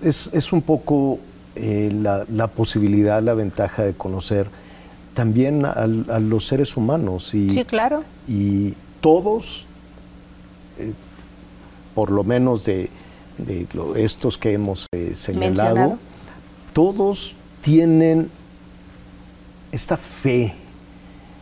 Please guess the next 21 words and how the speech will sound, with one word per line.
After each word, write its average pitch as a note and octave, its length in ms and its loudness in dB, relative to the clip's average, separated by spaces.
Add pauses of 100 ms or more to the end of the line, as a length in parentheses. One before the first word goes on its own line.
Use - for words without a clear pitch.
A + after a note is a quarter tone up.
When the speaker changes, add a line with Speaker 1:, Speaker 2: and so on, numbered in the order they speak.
(140)
Speaker 1:
en A2 120 0
que G#2+ 100 -2
las G#2 200 0
cosas G2+ 380 -2
puedan G2+ 360 -2
ser F#2 260 -2
distintas. - 800 -8
Todos, A2 300 2
ninguno, C#3 800 4 (520)
este, F#2 720 -4 (140)
Speaker 2:
Ujú. A#3+ 400 0
Speaker 1:
tiene G2 260 2
esa F#2 240 -2
mala G2+ 340 -2
entraña F#2+ 720 0
de, F#2 140 2
"Ay", G2 720 2
Speaker 2:
Ujú. G2 80 -6 (160)
Speaker 1:
¿no? G#2+ 240 -4 (680)
Este, F#2+ 400 -4 (180)
pero F3 260 0